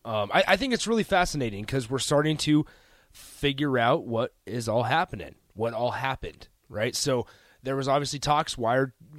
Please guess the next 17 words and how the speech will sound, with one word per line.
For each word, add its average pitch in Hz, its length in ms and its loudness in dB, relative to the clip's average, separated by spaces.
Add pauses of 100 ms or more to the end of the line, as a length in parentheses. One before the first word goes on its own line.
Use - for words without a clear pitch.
getting 123 180 -2
his 117 160 -6
jaw 120 240 4
wired 123 320 4
shut. 143 320 2 (320)
He 113 140 -8
would 117 120 -2
have, 107 220 -4
if 113 240 -10
the, 113 160 -2
if 113 100 -6
they 110 200 -2
chose 113 300 -4
to 107 40 -10
go 110 140 -2
that 110 240 2
route, 135 280 2